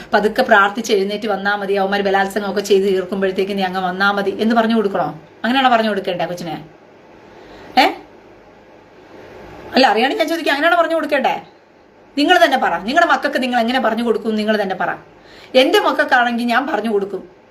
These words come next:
ഏതെങ്കിലും സാമൂഹ്യ വിരുദ്ധന്മാർ ഏതെങ്കിലും തരത്തിൽ മോളെ അപമാനമായി നിന്റെ അടുത്ത് പെരുമാറുകയോ പ്രവർത്തിക്കുകയോ വൃത്തികേട് കാണിക്കുകയോ എല്ലാം വല്ലതും വന്നു കഴിഞ്ഞാൽ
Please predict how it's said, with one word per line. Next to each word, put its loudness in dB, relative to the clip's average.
ഏതെങ്കിലും 4
സാമൂഹ്യ 0
വിരുദ്ധന്മാർ 0
ഏതെങ്കിലും 0
തരത്തിൽ 0
മോളെ 4
അപമാനമായി 4
നിന്റെ -4
അടുത്ത് -4
പെരുമാറുകയോ 2
പ്രവർത്തിക്കുകയോ -2
വൃത്തികേട് 2
കാണിക്കുകയോ 2
എല്ലാം 2
വല്ലതും 0
വന്നു 0
കഴിഞ്ഞാൽ 0